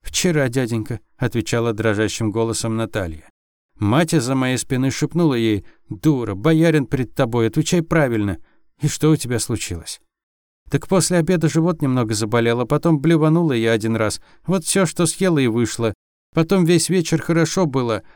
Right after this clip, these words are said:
а сегодня живот болит и болит, и есть я не хочу». «Ну хорошо, давай я посмотрю твой живот». На то, чтобы обнажить живот, ушло немало времени.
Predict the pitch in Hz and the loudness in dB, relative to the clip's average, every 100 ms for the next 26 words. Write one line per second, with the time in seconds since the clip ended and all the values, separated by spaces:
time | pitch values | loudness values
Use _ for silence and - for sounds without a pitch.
0 | - 151 - 185 160 151 123 156 175 135 | -4 -2 0 2 4 2 2 2 2 2
1 | 131 165 185 165 147 160 131 117 - 180 | 2 2 2 0 0 2 2 0 0 0
2 | 185 - 120 110 107 110 - 87 - _ | 0 0 -2 -2 -2 -4 -6 -12 -16 _
3 | _ - 139 - 120 - - 82 - 127 | _ -4 -4 -2 -4 -6 -12 -16 -10 0
4 | 170 170 156 123 147 139 143 - 92 82 | 2 4 2 0 -2 -2 -4 -4 -6 -6
5 | 82 78 - _ _ _ _ _ _ _ | -10 -12 -20 _ _ _ _ _ _ _
6 | - 107 123 170 190 - 160 160 147 135 | -8 -2 0 2 0 2 2 4 4 2
7 | 165 151 131 135 165 143 - 135 135 131 | 0 0 0 2 0 0 -4 -2 0 0
8 | 135 127 127 127 143 92 80 - | 0 0 0 0 0 -2 -6 -12